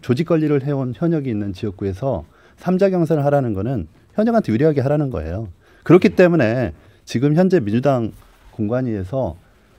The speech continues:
현역이 있는 곳은 양자 대결을 하게 하거나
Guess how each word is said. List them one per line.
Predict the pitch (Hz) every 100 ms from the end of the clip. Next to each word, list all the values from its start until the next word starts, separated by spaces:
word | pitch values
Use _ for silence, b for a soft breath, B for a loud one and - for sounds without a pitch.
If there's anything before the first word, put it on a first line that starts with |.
| _
현역이 | - 226 220 175
있는 | 123 131
곳은 | 123 - 165 196 - _ -
양자 | 104 143 143 104 76 - _ _
대결을 | - 120 127 120
하게 | 156 170
하거나 | 147 95 101 98